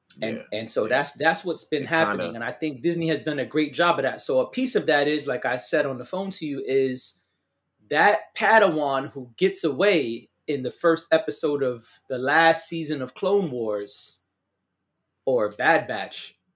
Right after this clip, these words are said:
Speaker 1: one of those. In one of the shows, there's a kid who's a Padawan who gets away. I think it's Bad
Speaker 2: Yeah, it's
Speaker 1: Batch.
Speaker 2: Rebels. Yeah, or may-, maybe, maybe Bad Batch. I, I, I,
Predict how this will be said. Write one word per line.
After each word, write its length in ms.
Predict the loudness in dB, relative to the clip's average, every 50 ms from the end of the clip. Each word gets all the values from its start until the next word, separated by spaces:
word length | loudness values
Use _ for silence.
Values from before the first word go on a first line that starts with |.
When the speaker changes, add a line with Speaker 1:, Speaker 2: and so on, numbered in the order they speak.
| _ _ _
Speaker 1:
one 220 | -4 0 0 0 2
of 60 | 0
those. 440 | -2 -2 -4 -6 -6 -6 -6 -6 -4
In 140 | -4 -2 0
one 140 | 2 4 4
of 60 | 4
the 60 | 4
shows, 380 | 2 4 4 4 6 4 4 4
there's 180 | 4 4 4 2
a 60 | 0
kid 280 | 0 4 6 6 6
who's 180 | 6 4 0 -2
a 40 | -2
Padawan 520 | 0 2 4 4 4 4 4 4 4 2
who 120 | 0 -4 -2
gets 260 | -2 -2 0 -2 -2
away. 300 | 0 0 0 -2 -2 -8 -10
I 80 | -6
think 200 | -2 0 0 0
it's 100 | 0 0
Bad 260 | 2 2 2 2 2 0
Speaker 2:
Yeah, 200 | 0 0 0 0
it's 120 | 0 0 0
Speaker 1:
Batch. 80 | 0
Speaker 2:
Rebels. 480 | -2 -2 -4 -10 -16 -18 -20 -20 -20 _ _ _ _
Yeah, 220 | -18 -16 -14 -14 -12 -8
or 200 | -6 -6 -4 -4
may-, 160 | -4 -4 -6 -6
maybe, 340 | -4 -4 -2 -2 -2 -2
maybe 360 | -4 -4 -4 -4 -2 -2 -4 -4
Bad 280 | -4 -6 -6 -6 -8
Batch. 240 | -10 -10 -10 -12 -12 -8 -4
I, 160 | -2 -2 -2 -2
I, 120 | -2 -4 -4 -4 -8 _ -14
I, 80 | -14